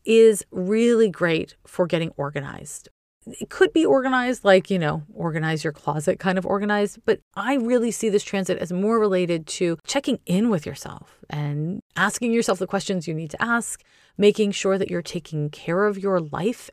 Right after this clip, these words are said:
and yourself in a way that is in accord with your plans and your intentions for yourself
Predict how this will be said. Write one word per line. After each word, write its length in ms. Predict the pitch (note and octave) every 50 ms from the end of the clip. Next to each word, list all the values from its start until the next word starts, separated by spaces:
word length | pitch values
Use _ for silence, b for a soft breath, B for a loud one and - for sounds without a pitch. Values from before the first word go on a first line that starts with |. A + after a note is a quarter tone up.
| - E3+
and 200 | E3 D#3 D3+ -
yourself 600 | - D3+ - - - G3 G#3+ D4 D4 - - - -
in 120 | - F3 E3
a 60 | D#3
way 240 | D#3 F#3 F#3+ G3 F#3+
that 220 | F3+ F3+ F3 -
is 360 | - F3 F3 E3+ E3+ E3 - _ _ -
in 120 | A3 G3
accord 500 | F#3+ F3 - - F3+ E3 E3 E3+ E3 E3+
with 300 | - F3 E3 D#3 - - -
your 160 | E3+ E3+ D#3+
plans 480 | D3+ - - D3 D3 E3 F#3+ G#3 - E3+
and 100 | E3 D3
your 80 | D3+
intentions 920 | D#3+ D3+ - - - F#3+ F#3 F3 - - - - - - - - - - - _ -
for 240 | - - D#3 D#3+
yourself 560 | - - C#3 - - A#2+ - - - - _